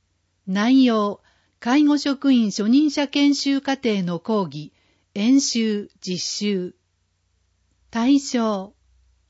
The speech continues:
市内在住の一人親家庭の母、父、または家父で全家庭終了できる人。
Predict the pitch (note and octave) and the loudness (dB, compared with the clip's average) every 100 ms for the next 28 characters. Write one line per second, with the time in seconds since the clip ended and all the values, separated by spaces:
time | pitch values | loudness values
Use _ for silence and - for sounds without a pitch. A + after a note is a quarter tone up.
0 | _ - D4 C#4+ B3 G#3 A3 C4+ C4+ B3+ | _ 0 2 4 2 -2 0 0 2 0
1 | A#3+ G#3+ G3+ - - C#4 C#4 C#4+ C#4 C4+ | 0 0 -4 -12 -6 0 4 6 6 4
2 | C4 C#4+ C#4 A3+ G#3+ F#3 F3+ F3 A3 F#3 | 0 -4 -4 -4 -2 -4 -6 -6 -6 -6
3 | D#3+ _ _ _ _ - - - F#3+ E3 | -8 _ _ _ _ -16 -14 -10 -10 -10
4 | _ _ - G3 G3+ C#4+ B3 G#3+ B3+ B3 | _ _ -10 -8 -2 0 0 0 -4 -4
5 | G#3 F#3+ G3 _ _ G#3+ C4 C#4 A3 F3+ | -4 -6 -8 _ _ -2 2 2 2 -4
6 | - A3 G#3 - - B3 C#4 C4 B3 A3+ | -4 -4 -4 -6 -2 0 2 0 0 -2
7 | A3 - B3 D3+ - - D3 | -4 -4 -4 -6 -12 -14 -16